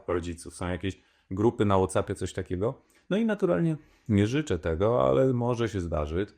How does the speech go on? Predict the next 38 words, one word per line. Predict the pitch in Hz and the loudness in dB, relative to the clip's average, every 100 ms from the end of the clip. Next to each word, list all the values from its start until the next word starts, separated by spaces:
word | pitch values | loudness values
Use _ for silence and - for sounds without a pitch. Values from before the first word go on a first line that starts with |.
| _ _ _ | _ _ _
że | 85 98 120 | -2 2 2
dyskusja | 113 95 - 95 98 98 | 2 -2 -2 -4 -2 -2
na | 85 | -2
tych | 78 78 | -4 -8
forach, | - 87 87 87 - _ _ - | -4 -2 0 -2 -8 _ _ -8
em, | 82 82 82 82 78 - | -2 2 2 0 -4 -10
stanie | - - 107 117 104 | -12 0 2 2 0
się | 98 87 | -2 0
dość | 82 92 90 - - 90 | 2 2 0 -10 -12 2
gorąca. | 110 131 92 82 78 - _ _ - | 4 6 2 -4 -10 -14 _ _ -6
Być | 151 - | -4 0
może | 151 143 139 | 2 2 0
ktoś, | - - 107 90 | 0 4 4 4
rodzic, | 98 120 90 82 | 4 4 2 -2
być | 80 76 | -6 -6
może | 80 | -6
ktoś | 80 107 139 | -4 -2 0
inny, | 123 85 | 0 0
uczestnik | - 95 139 - 85 | -4 -2 -2 -2 -6
tej | - 76 | -6 -8
dyskusji | 76 - 113 113 - - _ 131 | -6 -6 -6 -6 -8 -16 _ 4
w | |
jakiś | 131 131 | 4 2
sposób | - 107 98 98 | -2 -2 -2 -2
na | 90 | -4
przykład | - 95 90 85 | -4 0 0 2
drugą | 98 95 92 | 0 0 -2
stronę | 90 87 87 82 - _ - | -2 -2 -2 -4 -10 _ 0
obrazi. | 127 135 117 85 85 _ _ - | 4 6 6 4 -8 _ _ -6
Być | 110 | -2
może | 185 220 | 0 0
nastąpi | 214 196 180 185 180 170 _ 135 | -2 -2 -4 -4 -4 -6 _ 0
jakaś | 135 143 - - 180 | 2 0 -2 -8 -2
inna, | 202 131 101 95 - - 95 90 90 | 0 2 2 0 -6 -8 -4 -4 -4
e, | |
forma | - 120 120 107 | 4 6 6 2
naruszenia | 98 95 98 92 | 0 -2 -4 -4
prawa. | - 82 80 | -2 -2 -2